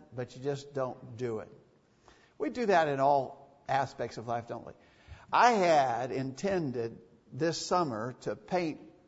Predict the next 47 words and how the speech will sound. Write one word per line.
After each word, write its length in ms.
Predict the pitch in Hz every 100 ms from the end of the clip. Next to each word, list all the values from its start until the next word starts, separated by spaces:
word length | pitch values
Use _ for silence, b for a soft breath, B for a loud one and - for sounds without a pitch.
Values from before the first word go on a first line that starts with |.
| _ _ - _ _ - -
the 80 | 127
barn 440 | 117 156 147 120 107
or 180 | 110 -
paint 240 | - 143 -
part 200 | 151 151
of 60 |
the 60 | 113
barn 300 | 120 120 117
behind 300 | 117 123 127
the 40 |
house. 380 | 120 151 131 131 B B B B B B
Uh, 340 | 143 123 110 107 - - _ _ - - _ _ _ -
I 80 |
haven't 200 | 147 202
done 180 | 202 208
that 200 | 117 98
yet. 240 | 123 - - - - _ -
It's 200 | 127 127
been 220 | - 208
there. 400 | 208 143 160 165 -
It 140 | 127 -
just 200 | - 131 -
keeps 280 | 139 - -
staring 460 | - 165 165 160 165
me 80 |
in 100 | 160
the 60 | 147
face. 460 | 160 202 170 165 -
There's 300 | 135 135 -
some 300 | - 156 156
of 60 |
that 160 | 151 139
barn 240 | 151 170
that 80 | 139
hadn't 240 | 156 143
seen 200 | - 165
paint 320 | 147 185 196 -
in 140 | 143 - -
a 80 | 131
number 300 | 147 156 143
of 80 |
years, 480 | 151 214 220 180 165
and 140 | 135 131
it 120 | 131
needs 320 | 151 170 - -
some 260 | - 147
painting. 680 | 135 - 226 214 156 160